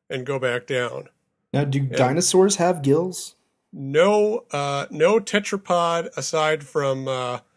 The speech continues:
Speaker 1: some salamanders <laughs> have external gills, uh,
Speaker 2: Hmm.
Speaker 1: as adults.
Speaker 2: Okay.
Speaker 1: Or even juveniles.
Speaker 2: Sa-, salamanders are amphibious, though, aren't they?
Speaker 1: Uh,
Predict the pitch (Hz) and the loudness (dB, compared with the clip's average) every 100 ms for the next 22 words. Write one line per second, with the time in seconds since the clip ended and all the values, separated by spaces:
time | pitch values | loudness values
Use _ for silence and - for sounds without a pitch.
0 | _ _ _ _ - - 185 196 - 175 | _ _ _ _ -10 0 2 2 2 4
1 | 175 147 131 123 131 131 - 160 151 156 | 6 4 0 -2 -4 -6 0 2 6 4
2 | 139 - _ _ _ - 180 - - 196 | 2 -8 _ _ _ 0 0 0 -2 0
3 | 175 156 147 147 135 123 127 - _ _ | 4 2 2 0 0 -2 -4 -10 _ _
4 | - 131 131 - 131 127 127 156 147 135 | -8 -4 -2 -2 -4 -4 0 2 2 0
5 | - - _ - _ _ _ _ _ 143 | -4 -6 _ -20 _ _ _ _ _ -8
6 | 151 110 104 165 185 196 165 175 190 143 | -4 -2 4 4 4 2 0 2 4 2
7 | 117 - - _ - - 165 143 196 247 | -2 -8 -14 _ -6 0 2 4 2 4
8 | 226 143 123 117 104 98 92 - 214 190 | 4 4 4 2 0 -2 -4 -4 -2 -2
9 | 98 - 90 92 120 165 147 _ _ _ | -4 -6 -8 -8 -10 -12 -14 _ _ _
10 | _ _ - 151 147 | _ _ -4 -2 -2